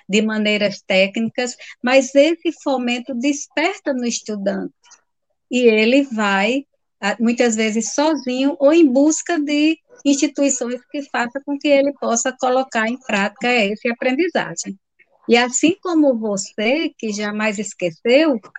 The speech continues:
tem muita gente. Então, é importante a literatura de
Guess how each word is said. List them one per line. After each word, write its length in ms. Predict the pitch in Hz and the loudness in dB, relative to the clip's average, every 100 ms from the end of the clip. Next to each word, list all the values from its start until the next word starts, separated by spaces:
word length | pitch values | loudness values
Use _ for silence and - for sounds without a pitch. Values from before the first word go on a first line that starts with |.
| - - _ | -4 -4 _
tem 160 | 233 247 | -2 0
muita 380 | 262 330 320 | 2 2 2
gente. 380 | 240 196 170 165 _ _ _ - | -2 -2 -4 -6 _ _ _ -6
Então, 220 | 196 196 | -2 -2
é 60 | |
importante 840 | 202 196 254 - - 214 214 214 226 | -2 -2 -2 -2 -2 -2 -2 -2 -2
a 140 | 208 | -2
literatura 680 | 208 214 220 208 208 208 196 | -2 -4 -2 -2 -2 -4 -6
de 140 | 196 | -8